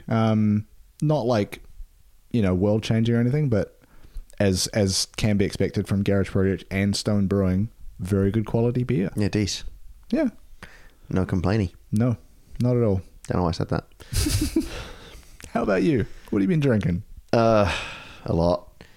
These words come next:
Speaker 2: Um, I was telling you that we did the Brick Lane, like,
Speaker 1: Mm.
Speaker 2: dark, I think it might be called Dark Arts series or something
Speaker 1: Mm-hmm,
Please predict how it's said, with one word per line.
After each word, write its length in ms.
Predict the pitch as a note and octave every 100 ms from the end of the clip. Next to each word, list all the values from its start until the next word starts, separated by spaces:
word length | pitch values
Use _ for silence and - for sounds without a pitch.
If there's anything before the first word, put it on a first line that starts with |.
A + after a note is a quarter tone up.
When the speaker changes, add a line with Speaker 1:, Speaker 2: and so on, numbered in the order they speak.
| - -
Speaker 2:
Um, 400 | G2+ G2+ G2 G2+
I 40 | -
was 100 | A#2
telling 200 | D#3 A#2
you 60 | G2+
that 100 | F2
we 60 | G2
did 160 | F#2+
the 320 | F#2+ F#2+ F#2
Brick 300 | F2+ G2 G2+
Lane, 320 | F2 F#2+ F#2+ F#2
like, 400 | E2+ E2+ - - -
Speaker 1:
Mm. 280 | A2+ A2 F2+
Speaker 2:
dark, 340 | F#2 F2 -
I 80 | -
think 120 | G3+
it 40 | A3+
might 60 |
be 60 | F#3+
called 200 | F3+ B2
Dark 280 | G#2+ F#2 F2+
Arts 300 | D#2+ - -
series 320 | E2+ D#2+ D#2+
or 40 |
something 140 | E2
Speaker 1:
Mm-hmm, 80 | E2+